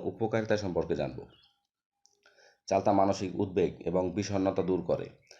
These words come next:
চালতার মধ্যে ফাইটোনিউট্রিয়েন্টের হোস্ট, স্টেরল, স্যাপোনিন এবং ট্যানিন সহ বিশিষ্ট নিউরোট্রান্সমিটার মডুলেটিং বৈশিষ্ট্য রয়েছে, যা মস্তিষ্কে নিউরোনাল সিগন্যালিং সামঞ্জস্য করে এবং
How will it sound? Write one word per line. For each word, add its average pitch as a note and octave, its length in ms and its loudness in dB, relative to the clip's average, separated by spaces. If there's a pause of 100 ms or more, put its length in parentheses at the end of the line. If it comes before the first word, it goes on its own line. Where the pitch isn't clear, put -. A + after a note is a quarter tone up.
(220)
চালতার F#2 300 4
মধ্যে F2+ 320 2 (160)
ফাইটোনিউট্রিয়েন্টের F#2+ 1040 2
হোস্ট, E2+ 340 0 (340)
স্টেরল, G2 440 4 (260)
স্যাপোনিন F#2+ 560 2 (140)
এবং F#2+ 320 2 (180)
ট্যানিন F#2+ 300 2
সহ G2 260 -2
বিশিষ্ট F#2 440 -4 (480)
নিউরোট্রান্সমিটার G2 960 2 (100)
মডুলেটিং F#2+ 640 2
বৈশিষ্ট্য F#2+ 400 -2
রয়েছে, F2 360 2 (480)
যা F2 80 2
মস্তিষ্কে F#2+ 640 0 (440)
নিউরোনাল G2+ 640 4 (200)
সিগন্যালিং F#2+ 560 4 (120)
সামঞ্জস্য F#2+ 640 2
করে E2+ 220 2
এবং F2 220 4